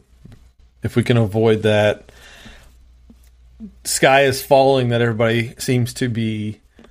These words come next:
predicting, then this would be another data point. I'm like, "All right,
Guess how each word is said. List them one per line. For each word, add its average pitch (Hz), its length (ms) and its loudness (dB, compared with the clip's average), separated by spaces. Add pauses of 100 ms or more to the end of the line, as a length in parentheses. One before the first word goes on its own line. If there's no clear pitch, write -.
(400)
predicting, 113 920 -2 (320)
then 110 760 -2 (760)
this 120 280 -2
would 104 100 -2
be 113 80 2
another 104 220 0
data 101 240 2
point. 92 220 -6
I'm 90 80 -8
like, 90 200 -8
"All - 80 0
right, 180 240 -4